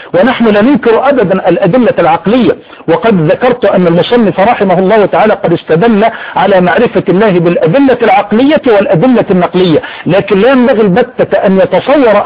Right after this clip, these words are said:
أحد أنه سيتعرف على الحق وعلى ما يجب عليه وعلى العبادة الكاملة لله بالدليل العقلي فحسب، وإنما هو يتعرف بالدليل العقلي على الله، ثم يجب عليه بعد ذلك أن يرجع إلى النقل حتما، أن ينقاد إلى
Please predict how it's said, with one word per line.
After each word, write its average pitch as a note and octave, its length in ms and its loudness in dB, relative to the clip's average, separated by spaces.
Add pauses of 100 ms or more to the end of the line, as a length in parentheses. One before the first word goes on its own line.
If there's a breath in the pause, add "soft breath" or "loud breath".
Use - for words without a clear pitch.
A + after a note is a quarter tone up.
أحد E3 240 -2
أنه F#3 520 0
سيتعرف F#3 760 0
على F3 180 2
الحق B3 420 -4 (460 loud breath)
وعلى A3 360 2
ما C4 280 2
يجب G#3+ 280 0
عليه A#3 540 2
وعلى G3+ 240 2
العبادة G3+ 640 0
الكاملة G#3+ 500 0
لله G#3 240 2
بالدليل F#3+ 440 0
العقلي G#3 420 0
فحسب، - 380 -4 (340 loud breath)
وإنما B3 460 2
هو A#3+ 60 2
يتعرف B3 500 0
بالدليل G#3 280 2
العقلي A#3+ 420 0
على G3+ 160 0
الله، F#3 160 2
ثم G3+ 300 0 (180)
يجب G#3 220 0
عليه A3 240 2
بعد F#3 280 0
ذلك B3+ 500 2 (380 loud breath)
أن A3 120 2
يرجع A3 480 0
إلى G3+ 260 0
النقل G3+ 440 0
حتما، F#3+ 600 -2
أن F#3 120 2
ينقاد A#3 500 0
إلى A3+ 260 0